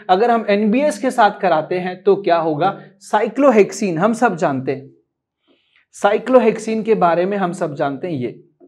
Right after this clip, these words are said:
एनबीएस से रिएक्शन कराते हैं तो हम ये भी जानते हैं कि एन ब्रोमोसक्सिनामाइड सेलेक्टिव ब्रोमिनेटिंग एजेंट होता है। ये एलाइलिक और बेंजाइलिक कार्बन के हाइड्रोजन पर ब्रोमिनेशन करता है।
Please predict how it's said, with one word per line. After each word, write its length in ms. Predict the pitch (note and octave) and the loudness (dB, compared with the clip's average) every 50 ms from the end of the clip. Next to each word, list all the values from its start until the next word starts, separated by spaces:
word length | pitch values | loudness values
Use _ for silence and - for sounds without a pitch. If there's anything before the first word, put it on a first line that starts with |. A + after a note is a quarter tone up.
| _ _ _ _ _ _ - - _ - - _ _ _ _ - | _ _ _ _ _ _ -20 -20 _ -20 -20 _ _ _ _ -2
एनबीएस 480 | E3+ F#3 A3 B3 A3 B3 D4 D#4 C#4+ - | 0 0 2 2 2 2 2 2 2 0
से 80 | D4+ | 0
रिएक्शन 380 | C4+ B3 A#3+ A3+ A3+ - A#3+ A3+ | 4 4 4 4 2 -2 -6 -4
कराते 380 | - G#3+ G3+ F3+ E3 F3 F3+ F3 | -2 0 0 0 0 0 -2 -4
हैं 180 | F3 F3 F3 E3+ | -4 -4 -6 -4
तो 80 | F#3 E3+ | -6 -4
हम 200 | D#3+ E3+ E3+ D#3+ | -4 -4 -4 -2
ये 160 | D#3+ F3+ F#3+ | 0 0 0
भी 140 | G3 A3 A3 | 0 -2 -4
जानते 360 | F3+ F#3 D#3 D3 D3+ D3+ D#3 | -4 -4 -4 -4 -6 -6 -4
हैं 160 | D3+ D#3 E3 D#3+ | -4 -4 -4 -4
कि 140 | F3 F3 D#3 | -6 -10 -8
एन 180 | F3+ F#3+ G#3 A3 G3+ | -8 -6 -6 -6 -4
ब्रोमोसक्सिनामाइड 1300 | F3+ F3+ F3 E3+ E3 E3 F3+ F3 F3 - F3 D#3+ E3 - G3 F#3+ F#3+ F#3 E3 D#3 D#3 D#3 D#3 F#3 F#3+ F3 - - - _ _ | -2 -2 -2 -2 -2 -4 -4 -6 -4 -6 -6 -6 -6 -4 -4 -2 -2 -2 -4 -4 -4 -2 -2 -2 -4 -4 -14 -18 -20 _ _
सेलेक्टिव 580 | - - - F3+ F3+ G3 G3 G3 - - B3+ B3+ | -16 -6 -2 0 2 2 2 0 -2 -6 -4 -4
ब्रोमिनेटिंग 720 | G3 E3 E3 E3+ E3+ F3 F3 E3+ E3 D#3+ E3 E3+ E3+ E3 D3+ | -2 -2 -2 -2 -2 -2 -4 -2 -4 -4 -4 -4 -4 -4 -4
एजेंट 340 | C#3+ C3+ D#3 E3 F3+ F3 F3 | -4 -4 -4 -6 -6 -6 -8
होता 260 | E3 D#3+ E3+ E3+ E3+ | -8 -4 -2 -2 -2
है। 180 | E3+ F3+ F#3 G3+ F#3+ - - _ _ _ - | -2 -2 -4 -4 -6 -12 -20 _ _ _ -12
ये 260 | D3 C#3 D3+ G#3 B3 B3 - | -10 -4 2 2 2 4 4
एलाइलिक 560 | E3 D#3+ D#3+ D#3+ E3 F#3 G3+ A3 B3+ - B3+ | 4 4 6 6 6 6 4 2 0 0 2
और 120 | G#3+ F#3+ F3 | 0 0 2
बेंजाइलिक 720 | D#3 E3 E3+ E3+ E3+ E3 F#3+ F3+ G3 G#3 A3+ B3+ A3 - | 2 0 0 0 0 2 2 2 2 2 0 -2 -4 -2
कार्बन 400 | - E3 D#3 D#3 D#3+ F3+ F#3+ G3 | 0 0 0 0 -2 -4 -4 -4
के 120 | - G#3+ G3+ | -2 0 0
हाइड्रोजन 560 | F3+ D#3 D3+ D3 D#3 D#3+ D#3 D#3 F#3 F#3+ F#3+ | 0 0 0 0 -2 -2 -2 -2 -4 -4 -4
पर 200 | F3+ A#3 B3 B3+ | -2 -2 -2 -2
ब्रोमिनेशन 680 | F#3 E3 D#3+ D#3+ D#3+ E3 F#3 G3 A#3 A3+ - B3+ A3+ G#3 | -2 -2 -2 -2 -2 -2 0 0 0 0 0 -2 -2 -2
करता 340 | - D3 B2+ A#2+ - D3+ D3 | -4 -6 -8 -4 -4 -4 -2
है। 200 | D#3 D#3+ F3 | 0 -2 -2